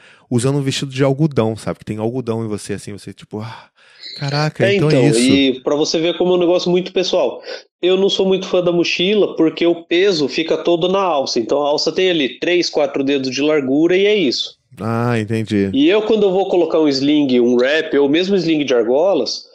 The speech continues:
Speaker 2: você consegue distribuir mais o pano, então o peso, ele pega uma área maior do ombro, então acaba pesando um pouco menos.
Speaker 1: É verdade, isso faz
Speaker 2: E
Speaker 1: sentido.
Speaker 2: eu prefiro o, eu, então eu prefiro o sling de argolas, mesmo sendo num ombro só, do que a mochila.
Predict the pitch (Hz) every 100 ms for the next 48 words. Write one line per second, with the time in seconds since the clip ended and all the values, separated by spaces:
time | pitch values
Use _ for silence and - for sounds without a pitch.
0 | - - - 156 165 160 175 165 165 165
1 | - 180 147 160 165 196 240 214 185 165
2 | 160 170 190 185 180 170 170 180 208 180
3 | 160 143 - - - 160 175 175 180 180
4 | 185 175 180 175 165 165 196 202 160 156
5 | 135 160 160 170 170 185 160 165 170 156
6 | 165 180 170 147 135 - 110 123 151 123
7 | 107 - - - - 107 127 160 151 160
8 | 160 175 165 185 190 185 156 175 170 160
9 | 147 147 170 156 180 180 190 170 160 202
10 | 202 208 151 151 214 254 165 156 226 233
11 | 185 180 170 170 175 170 165 156 139 160
12 | 202 - - - - - - 151 175 -
13 | 180 190 - 180 151